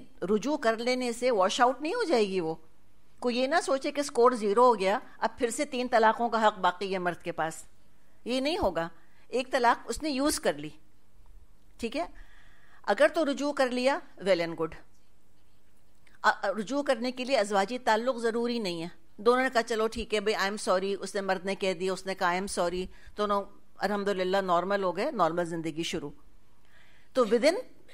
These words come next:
इद्दत अगर रुजू कर लिया, तो ये शौहर का हक़ है, बीवी मना नहीं कर सकती, और कोई एक और निकाह करने की भी ज़रूरत नहीं है, इद्दत के अंदर अंदर ही काम किया है। अच्छा, अब क्या है? सेकंड क्या ऑप्शन है?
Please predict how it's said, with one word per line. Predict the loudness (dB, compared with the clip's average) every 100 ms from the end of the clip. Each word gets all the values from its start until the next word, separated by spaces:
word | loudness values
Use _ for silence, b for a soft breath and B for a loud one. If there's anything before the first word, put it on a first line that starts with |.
| -4
इद्दत | -4 6 4 4 0
अगर | 2 4
रुजू | 4 2 2
कर | 2
लिया, | 2 0 0
तो | -2 -4 -2
ये | 2
शौहर | 4 4 4
का | 2
हक़ | 2 0 0
है, | -2 -2 -14 -14 -4
बीवी | -2 0
मना | 0 -2 -2
नहीं | -4
कर | -2 -2
सकती, | -2 -6 -6 -8 -10 b
और | -2
कोई | 0 -2
एक | 2
और | 2 2
निकाह | 2 0
करने | 2 -2 -2
की | -6 -6
भी | -2
ज़रूरत | -2 0 0 -2
नहीं | -4 -4
है, | -6 -8 -16 -18 -18 -16 -2
इद्दत | 0 2 2 2
के |
अंदर | 2 4 4
अंदर | 4 0
ही | 0
काम | 0 0 0
किया | -2 -2
है। | -2 -6 -10 b b b b b b b b b -12
अच्छा, | -10 -8 -10 -12 b b b b 0
अब | 0
क्या | 4 4
है? | 2 -2 -12 -16 -12
सेकंड | -2 -2 0 2
क्या | 4 4
ऑप्शन | 2 -2
है? | -4